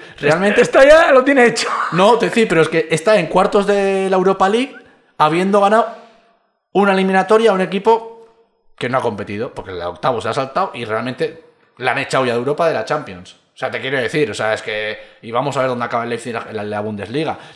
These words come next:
Speaker 1: Es decir, es que la Real puede competir con el cuarto de la Bundesliga.
Speaker 2: Debería, desde
Speaker 1: Es que
Speaker 2: luego.
Speaker 1: no, es que no nos volvamos locos.
Speaker 2: Y, y entiendo eso, ¿eh? Que te puedan comer los ambientes fuera de casa,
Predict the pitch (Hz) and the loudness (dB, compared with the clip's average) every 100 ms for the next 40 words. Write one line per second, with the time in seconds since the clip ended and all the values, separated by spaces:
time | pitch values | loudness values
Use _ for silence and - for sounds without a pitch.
0 | - - 107 151 151 - - 113 117 - | -18 -10 -4 -2 -4 -10 -14 -10 -10 -10
1 | - 117 110 113 143 147 180 160 147 135 | -16 -6 -4 -2 -2 0 -2 -2 -6 -6
2 | 131 131 120 - 113 113 110 104 101 92 | -6 -4 -4 -2 -2 0 -2 -2 -4 -6
3 | 120 160 101 - - 180 175 170 160 - | -4 -4 -6 -10 0 4 4 2 0 -4
4 | - - - 127 151 156 139 139 110 110 | -12 -8 -4 -4 -2 0 0 -2 -6 -4
5 | 110 160 165 139 104 95 160 156 101 - | 0 0 2 0 -2 -2 -2 0 -6 -8
6 | - 208 202 202 196 208 202 185 254 285 | -4 2 6 6 4 4 4 4 2 4
7 | 311 277 - 151 247 262 180 165 143 185 | 4 4 2 2 2 2 -2 -4 -2 2
8 | 208 233 226 202 208 226 226 202 208 151 | 4 4 2 0 2 2 2 0 -2 -4
9 | 151 202 214 233 220 156 190 214 208 208 | 0 0 2 0 0 -2 2 4 2 0
10 | 214 - 214 214 208 | -2 2 4 4 2